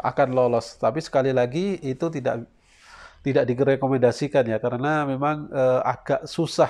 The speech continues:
untuk nantinya dimonetes ya, karena, eh, syarat dari monetes itu juga termasuk jam tayang dan subscribernya.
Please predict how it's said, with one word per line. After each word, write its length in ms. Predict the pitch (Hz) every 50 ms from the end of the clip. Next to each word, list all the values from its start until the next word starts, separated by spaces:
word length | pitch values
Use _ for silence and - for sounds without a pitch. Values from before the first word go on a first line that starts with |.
| - - -
untuk 400 | 185 143 135 135 131 135 131 123
nantinya 640 | 127 131 127 123 131 131 131 139 151 156 151 147 147
dimonetes 720 | - 135 123 120 120 123 120 120 120 - 123 113 - -
ya, 160 | - 117 110 110 -
karena, 400 | - 110 120 135 151 165 170 - - - - - - - - - -
eh, 560 | - 139 135 139 139 139 139 139 139 139 139 131
syarat 400 | - - 151 143 156 180 170 -
dari 240 | 147 135 135 139
monetes 480 | 143 139 139 139 139 131 - 151 151 -
itu 160 | 143 143 170
juga 320 | 160 - 131 120 - 131 123
termasuk 480 | 120 120 120 120 120 117 - 156 -
jam 240 | - 127 113 113 113
tayang 320 | - - 117 120 147 165
dan 240 | 151 135 123 113 113
subscribernya. 880 | - 117 113 - - - 117 113 113 101 110 104 107 110 104 98 -